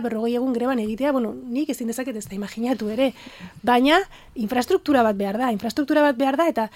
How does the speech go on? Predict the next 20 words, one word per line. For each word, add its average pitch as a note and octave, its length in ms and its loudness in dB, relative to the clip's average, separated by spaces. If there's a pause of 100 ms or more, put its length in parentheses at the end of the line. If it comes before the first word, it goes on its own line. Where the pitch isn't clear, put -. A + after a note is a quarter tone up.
(200)
mantendu A3+ 460 4
familia, C4+ 600 6 (280)
mantendu A3+ 320 0
etxeko D4+ 240 0
ekonomia, B3+ 640 4 (320)
e, B3 200 -2
behar A#3 380 0
da, D4+ 220 4 (960)
inkluso A#3 540 2
greban B3+ 520 4
mantentzen B3+ 400 0
laguntzei B3 380 2
do-, A3+ 260 -2
dauzkaten B3 460 -2
a-, A#3+ 80 -6 (340)
aspektuak. A3+ 640 -4 (400)
E, A#3+ 260 -4 (320)
janaria C4+ 380 4
bilatzea. A#3+ 420 -2 (580)
Mantak, C#4+ 640 4